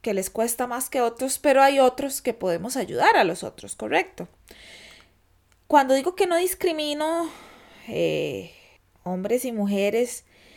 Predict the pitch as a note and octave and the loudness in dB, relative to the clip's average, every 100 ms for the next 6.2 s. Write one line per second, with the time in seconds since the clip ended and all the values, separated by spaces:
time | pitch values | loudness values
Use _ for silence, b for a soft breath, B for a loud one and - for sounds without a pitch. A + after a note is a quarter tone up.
0 | b b - F3+ F3+ F3 F3 - G3+ G#3 | b b -10 -6 -4 -4 -6 -6 -2 0
1 | A#3 A3+ A#3 B3+ C#4 - G#3 D#3 G3+ C4+ | 2 2 2 -2 -8 -6 -2 2 4 4
2 | C4 E3 - D#3 D#3 - D#3+ D3+ D#3+ G3 | 0 -8 -8 -12 -12 -6 -4 -2 -2 -2
3 | A#3 - _ _ _ _ - F3+ F#3 F3+ | -6 -12 _ _ _ _ -14 -8 -8 -6
4 | B3 A3+ A#3+ G#3+ A3 C#4+ C4+ - - - | -6 0 2 2 0 -10 -18 -20 -8 -6
5 | G3 F3+ F3+ E3+ G3 G#3+ B3 - - - | -4 -6 -8 -4 -4 -4 -6 -10 -14 -10
6 | D#3+ - | -8 -8